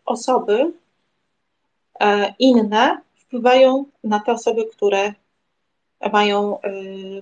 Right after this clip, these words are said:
wyrazić swoje zdanie. E, eksperyment i wnioski, które, e, powinniśmy wynieść, e, z tego, są bardzo istotne i one miały bardzo, bardzo później duże znaczenie, aż do dzisiaj,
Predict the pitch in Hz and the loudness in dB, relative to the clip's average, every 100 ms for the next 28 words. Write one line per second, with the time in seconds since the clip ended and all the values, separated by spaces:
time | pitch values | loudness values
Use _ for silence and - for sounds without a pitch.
0 | 190 _ _ _ _ _ 202 208 220 220 | -18 _ _ _ _ _ 0 2 2 0
1 | 220 - 190 190 185 170 - - _ _ | -4 -6 -4 -4 -4 -10 -12 -14 _ _
2 | _ _ _ _ _ _ _ _ _ _ | _ _ _ _ _ _ _ _ _ _
3 | _ _ - - _ _ _ _ _ _ | _ _ -20 -20 _ _ _ _ _ _
4 | _ _ _ 202 208 202 - 240 - 247 | _ _ _ 0 4 4 2 -4 0 2
5 | 339 285 233 277 - _ _ _ _ 233 | 2 2 0 -2 -8 _ _ _ _ -6
6 | 214 262 - - 202 - 202 202 196 - | 0 0 0 -8 -12 -2 2 2 0 -2
7 | 196 190 190 185 214 214 208 220 214 247 | -6 -4 -4 -6 -8 -8 -6 -10 -6 -2
8 | 208 220 - - - 196 190 190 190 190 | -2 -4 -10 -16 -4 0 0 0 -4 -8
9 | _ _ _ _ _ _ _ _ _ - | _ _ _ _ _ _ _ _ _ -18
10 | - 226 185 180 180 240 277 - 220 226 | -6 -2 0 2 4 4 0 -6 -6 -2
11 | 220 208 202 - 190 196 - 294 277 262 | -2 -2 -6 -4 -4 -4 -4 -2 0 2
12 | 254 240 240 240 247 233 226 208 202 - | 2 2 0 0 0 0 -4 -4 -4 -8
13 | 202 202 202 190 196 190 208 202 - - | -10 -10 -12 -12 -12 -10 -10 -10 -12 -8
14 | 190 175 - 277 320 | -8 -4 0 0 0